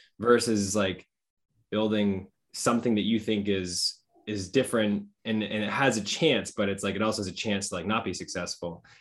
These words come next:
Like, the risk profile is just very, very different. And it's, it can be hard to be working in an organization that has one risk profile and you're trying to do something, I don't know if radically different is the right word, but, like, trying to do something totally different.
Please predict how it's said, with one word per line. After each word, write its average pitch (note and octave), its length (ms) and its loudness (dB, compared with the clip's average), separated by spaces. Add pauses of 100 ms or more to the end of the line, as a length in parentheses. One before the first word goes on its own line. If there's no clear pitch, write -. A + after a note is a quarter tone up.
Like, A#2+ 100 0
the C3+ 80 4
risk E3+ 240 6
profile A2+ 380 6
is G2 60 2
just F#2+ 120 -4
very, G2 160 0
very F2 180 -4
different. E2+ 380 -10 (460)
And A2+ 440 4 (200)
it's, - 240 0
it C#3 100 4
can C#3 100 2
be B2+ 100 4
hard A#2 600 4 (920)
to C3 100 0
be A#2+ 120 6
working A#2+ 400 6
in A2 80 6
an A2 100 6
organization G#2 800 4
that G2+ 80 2
has G2+ 260 -2
one G#2 220 4
risk F#2+ 200 -2
profile F2 720 -4 (360)
and B2 120 6
you're B2+ 140 6
trying A2 320 2
to A2 80 -4
do G#2 140 0
something, G2 720 -2
I G#2+ 80 -2
don't G2+ 80 0
know F#2 100 -2
if E2 120 -10
radically F2+ 460 -4
different F2+ 320 -8
is E2+ 100 -8
the F2 80 -8
right E2+ 200 -14
word, F2 300 -12
but, - 100 -18
like, - 180 -18
trying G2+ 240 -2
to F#2 40 -4
do F#2 120 -4
something F2 300 -12
totally E2+ 280 -4
different. E2 420 -8